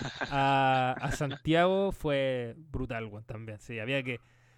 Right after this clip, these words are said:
Speaker 1: envolverla, porque no cabía en la maleta, po, weón. No cabía en la maleta y la, la, la maleta, por supuesto, andaba con la ropa que uno llevó del viaje, más ropa que compró de vuelta.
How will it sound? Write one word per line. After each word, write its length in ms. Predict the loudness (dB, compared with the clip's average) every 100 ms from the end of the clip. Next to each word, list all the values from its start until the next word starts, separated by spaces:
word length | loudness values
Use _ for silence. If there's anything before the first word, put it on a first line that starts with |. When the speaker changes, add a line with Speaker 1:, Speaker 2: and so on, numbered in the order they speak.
| _ -8
Speaker 1:
envolverla, 760 | -4 0 0 2 0 2 0
porque 220 | 0 -4
no 300 | -6 -2 0
cabía 280 | 4 4 4
en 60 | 4
la 80 | 4
maleta, 320 | 6 4 2
po, 80 | -6
weón. 220 | -10 -10
No 120 | -6 0
cabía 160 | 2
en 60 | 4
la 100 | 4
maleta 240 | 4 2
y 40 | 2
la, 80 | 0
la, 180 | -2 -4
la 120 | -4 -2
maleta, 200 | 0 0
por 100 | 0
supuesto, 320 | -2 -2 -4 -6
andaba 320 | -4 -2 0
con 160 | 0
la 60 | 0
ropa 220 | 0 0
que 80 | 0
uno 120 | -2
llevó 200 | 0 2
del 120 | 2 2
viaje, 340 | 2 2 -2
más 120 | -4
ropa 180 | -4 -4
que 100 | -4
compró 360 | -6 0 0 2
de 60 |
vuelta. 440 | 2 0 0 -6